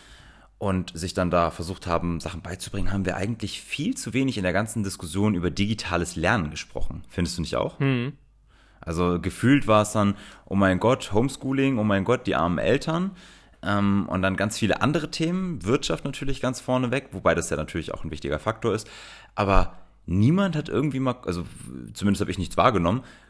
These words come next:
Speaker 1: konkrete Vorschläge mal laut rausgebrüllt, wie wir jetzt das digitale Lernen in Deutschland verbessern können. Ich weiß, die
Speaker 2: Ja.
Speaker 1: F D P hat da früher, ähm, beziehungsweise zur Bundestagswahl hatte sie ganz tolle Pläne, äh, wie hieß es nochmal, weltbeste Bildung.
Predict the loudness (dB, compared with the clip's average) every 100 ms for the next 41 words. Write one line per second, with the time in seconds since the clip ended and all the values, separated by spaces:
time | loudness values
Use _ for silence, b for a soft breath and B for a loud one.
0 | B -4 -2 2 2 2 -2 -2 2 2
1 | 2 -2 0 0 2 2 2 2 2 4
2 | 6 4 2 -2 2 6 6 4 -2 0
3 | 0 0 -2 -6 -4 -4 -2 0 2 4
4 | 4 4 4 2 0 2 2 2 -2 0
5 | -2 -2 -6 -8 -10 B B B -2 0
6 | 0 0 0 0 -4 0 2 4 4 0
7 | -2 -2 2 4 4 0 -2 -2 -2 -4
8 | -2 -4 -4 -6 -2 -2 0 -2 0 2
9 | 4 2 -4 -8 0 0 0 -2 -2 -2
10 | -2 0 2 0 -2 B B B B _
11 | -14 -12 -12 -14 -18 -12 -6 -4 -4 -2
12 | 0 6 6 6 2 -2 -2 2 2 2
13 | -4